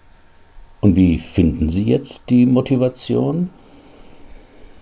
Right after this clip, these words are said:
Mit dem Tool Leben und Tod oder Tod. Und das geht so. Stellen Sie sich vor, Sie könnten in die ferne Zukunft schauen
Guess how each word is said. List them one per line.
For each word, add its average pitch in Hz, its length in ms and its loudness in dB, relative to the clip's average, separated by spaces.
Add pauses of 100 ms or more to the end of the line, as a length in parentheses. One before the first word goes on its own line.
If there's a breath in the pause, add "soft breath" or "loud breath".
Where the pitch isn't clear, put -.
(1900 soft breath)
Mit 65 120 -4
dem 65 120 -8
Tool 104 380 -2 (420 soft breath)
Leben 67 320 -6
und 82 280 -8
Tod - 220 -10 (240)
oder 90 240 0
Tod. - 420 -10 (1160)
Und 71 80 -8
das - 120 -14
geht 85 140 -4
so. - 220 -6 (1600 soft breath)
Stellen 156 240 0
Sie 127 80 0
sich 76 240 -6
vor, 90 460 -4 (240)
Sie 78 160 -6
könnten 143 400 0
in 92 120 0
die 82 120 -4
ferne 117 400 -2
Zukunft - 500 -10
schauen 55 440 -8